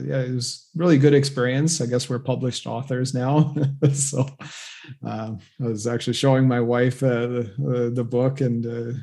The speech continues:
she thought it was cool. So, um, I don't know if there's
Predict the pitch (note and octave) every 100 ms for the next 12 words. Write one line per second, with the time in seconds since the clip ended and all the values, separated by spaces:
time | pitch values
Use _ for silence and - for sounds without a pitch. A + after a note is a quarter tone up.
0 | - - B2 A#2+ A#2 A#2 - C3 A#2+ C3+
1 | C3+ A#2+ A2+ C3 - - - - D3+ -
2 | A2+ A#2 - - _ _ - C3 B2 A#2+
3 | A2+ - A#2+ - -